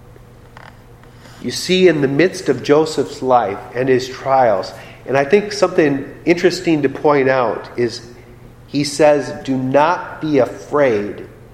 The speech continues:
to take Mary as your wife." You know, Mar-, that shows Mary wanted to be married to him.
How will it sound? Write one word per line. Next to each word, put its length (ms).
to 100
take 340
Mary 560
as 220
your 200
wife." 500
You 100
know, 140
Mar-, 460
that 180
shows 440
Mary 480
wanted 680
to 100
be 180
married 520
to 120
him. 320